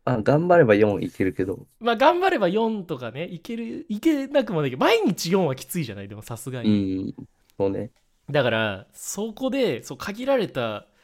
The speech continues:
Speaker 2: その、日本での食事回数を、例えば、そういう牛丼とかに割り当てていいのかどうかみたいなところはちょっと考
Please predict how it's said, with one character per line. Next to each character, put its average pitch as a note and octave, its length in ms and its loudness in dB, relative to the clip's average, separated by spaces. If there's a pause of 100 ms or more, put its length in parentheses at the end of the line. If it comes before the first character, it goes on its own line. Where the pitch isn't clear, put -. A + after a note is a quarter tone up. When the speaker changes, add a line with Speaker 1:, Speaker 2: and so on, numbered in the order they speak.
(200)
Speaker 2:
そ - 120 -12
の、 A2+ 160 -6
日 C3 120 -4
本 F3+ 260 0
で C#3 100 -4
の A2+ 100 -10
食 D3 320 -10
事 E3 140 -8
回 E3 320 -2
数 E3 280 -4
を、 A#2 420 -2 (840)
例 A#3+ 140 6
え - 20 2
ば、 D#3 260 2
そ C#3 180 -6
う C3+ 40 -4
い B2+ 100 -4
う A#2+ 60 -12
牛 A3 320 -2
丼 A#3+ 240 -2
と B3 80 -2
か G#3 120 -2
に C#3 120 -2
割 C#3+ 220 2
り G#3 60 2
当 G3+ 60 0
て F3+ 120 -6
て - 220 -10
い A#3+ 200 -4
い G3+ 40 0
の C3+ 120 -2
か B2 100 -4
ど C3+ 160 -4
う B2 60 -6
か A#2 100 -8
み G#2+ 100 -12
た A#2 120 -4
い A2 80 -6
な A2 80 -8
と - 120 -16
こ D3+ 160 -6
ろ C#3+ 80 -2
は A2+ 60 -4
ち - 140 -8
ょ - 20 -2
っ - 40 -14
と - 100 -14
考 D3+ 360 -4